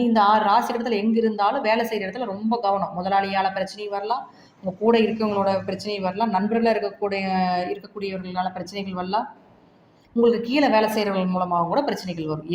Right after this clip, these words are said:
எங்கே, எந்த இடத்துல எப்படி நடக்குதுன்னு சொல்ல முடியாது. அதனால சனி இந்த ஆறு ராசி கட்டத்துல இருந்தால் கொஞ்சம் கவனமா இருந்து செயல்படுத்திக்கோங்க. அடுத்தது பாருங்க சூரியன். இந்த சூரியன் அப்படின்னு சொல்லக்கூடியவர் பாருங்க உங்களுக்கு பன்னிரெண்டாம் அதிபதி. இந்த ஆறு ராசி கட்டங்களை எங்க இருந்தாலும் சரி, கண்டிப்பாக ஒரு விரைய செலவுகள்,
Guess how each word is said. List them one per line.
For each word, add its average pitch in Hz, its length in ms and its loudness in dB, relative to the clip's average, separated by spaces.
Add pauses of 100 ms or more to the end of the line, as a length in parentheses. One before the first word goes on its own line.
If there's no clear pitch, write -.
எங்கே, 233 340 2
எந்த 202 240 -4
இடத்துல 208 260 -2
எப்படி 190 300 -4
நடக்குதுன்னு 190 400 -4
சொல்ல 170 140 -4
முடியாது. 147 280 -8
அதனால 247 220 -2
சனி 247 240 0
இந்த 233 220 2
ஆறு 196 100 -2
ராசி 190 240 -2
கட்டத்துல 175 340 -10
இருந்தால் 190 400 -2 (640)
கொஞ்சம் 277 320 2
கவனமா 220 300 4
இருந்து 226 200 0
செயல்படுத்திக்கோங்க. 165 640 -4 (1500)
அடுத்தது 247 320 0
பாருங்க 196 300 2
சூரியன். 202 580 -2
இந்த 226 140 2
சூரியன் 285 400 2
அப்படின்னு 226 260 2
சொல்லக்கூடியவர் 202 520 -2
பாருங்க 214 200 0
உங்களுக்கு 175 220 -2
பன்னிரெண்டாம் 202 480 2
அதிபதி. - 280 -8
இந்த 220 160 4 (140)
ஆறு 262 140 6
ராசி 233 280 4
கட்டங்களை 226 380 0
எங்க 180 220 -4
இருந்தாலும் 185 480 0
சரி, 160 180 -6 (600)
கண்டிப்பாக 226 420 2
ஒரு 208 140 2
விரைய 196 260 2
செலவுகள், 180 460 -2